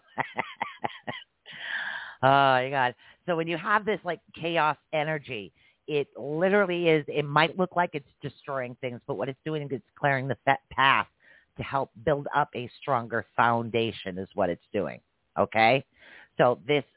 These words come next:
stronger foundation that you need is something that's gonna be more permanent than a temporary situation. It's like, um, renting a room for a couple of weeks until you find an apartment type thing. It's a little bit chaotic is what it is,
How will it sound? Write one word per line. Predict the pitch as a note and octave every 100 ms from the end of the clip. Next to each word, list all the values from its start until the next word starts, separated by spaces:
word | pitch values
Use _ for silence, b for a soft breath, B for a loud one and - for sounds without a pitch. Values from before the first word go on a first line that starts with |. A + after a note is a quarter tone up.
| - -
stronger | - D#3 D3 D3+ D3 -
foundation | C#3 C#3+ C#3 F3+ A3+ - C#3+ B2 A#2 _ b b b A2
that | C3+ C3+ A2
you | C3+ C#3+
need | D3+ D#3+ D#3 C#3 C3
is | G2+ B2+ -
something | C3+ C#3 B2
that's | B2+ -
gonna | C#3 C3
be | C3+
more | B2 A2 A2 -
permanent | - F3+ E3+ C3+ C3 B2+ - b b -
than | C3 B2
a | -
temporary | C#3+ C#3+ B2+ G#2+ G#2+
situation. | B2 - A#2 F#2 F2+ A#2 A#2+
It's | -
like, | D3+ D3 -
um, | D3 C#3 B2 A#2 A2 _ b b b
renting | D3 E3+ E3+ D#3
a | C#3
room | C#3+ C3+ -
for |
a | C3
couple | C#3 -
of | A#2
weeks | A2 _
until | C3 A#2+
you | A2
find | B2 A2+ G#2
an | F#2
apartment | - B2 - - _
type | A2 F2+ -
thing. | E2 E2
It's | -
a | A2
little | C3+ -
bit | - -
chaotic | G#2+ G#2+ A2 F2+ -
is | F2 -
what | E2+ C#2+
it |
is, | D2